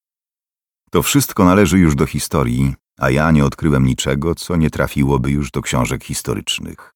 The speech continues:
Przedstawiona tu opowieść jest fikcją. Mimo wszystko myślę, że coś podobnego musiało się wydarzyć.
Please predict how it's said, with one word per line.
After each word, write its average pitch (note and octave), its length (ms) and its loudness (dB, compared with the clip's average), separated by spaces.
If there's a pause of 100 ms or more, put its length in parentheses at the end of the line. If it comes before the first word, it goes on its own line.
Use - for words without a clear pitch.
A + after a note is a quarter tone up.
(360)
Przedstawiona D2+ 840 2
tu B1 180 -6
opowieść D2+ 760 -8 (360)
jest - 280 -6
fikcją. - 580 -14 (840)
Mimo B2 300 6
wszystko - 460 -2
myślę, C#2 580 0
że B1+ 200 -2 (100)
coś - 300 -6
podobnego C2+ 800 0 (720)
musiało - 640 -2
się - 240 -14
wydarzyć. G#1 880 -12